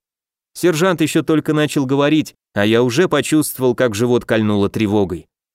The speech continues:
Вряд ли бы он стал прерывать нашу беседу по пустякам.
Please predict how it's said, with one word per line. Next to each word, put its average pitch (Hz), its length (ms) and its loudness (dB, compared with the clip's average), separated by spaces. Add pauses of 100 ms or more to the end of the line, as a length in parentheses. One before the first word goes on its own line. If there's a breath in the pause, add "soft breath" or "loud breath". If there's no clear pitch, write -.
(140)
Вряд 185 380 0
ли 233 100 -2
бы 220 120 0
он 208 120 2
стал 175 300 2
прерывать 143 500 0
нашу 139 280 -4
беседу 131 440 -2
по 120 140 -4
пустякам. 127 680 -4